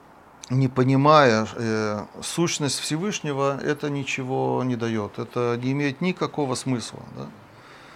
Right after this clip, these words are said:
Да, э, сначала надо, э, углубиться, разобраться, да, э,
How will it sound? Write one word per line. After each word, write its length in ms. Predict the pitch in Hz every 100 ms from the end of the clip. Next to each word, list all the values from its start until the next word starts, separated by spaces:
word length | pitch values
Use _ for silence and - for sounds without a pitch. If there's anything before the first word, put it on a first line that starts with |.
| - - - - - - 110
Да, 340 | 113 113 -
э, 460 | 107 113 110 110 104
сначала 540 | - 120 - 170 147 143
надо, 1120 | 151 139 131 123 117 113 113 107 107 104 104 - - - - - - - -
э, 500 | 117 113 110 113 110 107 - -
углубиться, 1080 | 139 123 131 120 175 180 - 139 135 131 127 113
разобраться, 960 | 113 120 127 143 151 - - 120 107 110
да, 240 | 127 131
э, 460 | 113 113 110 107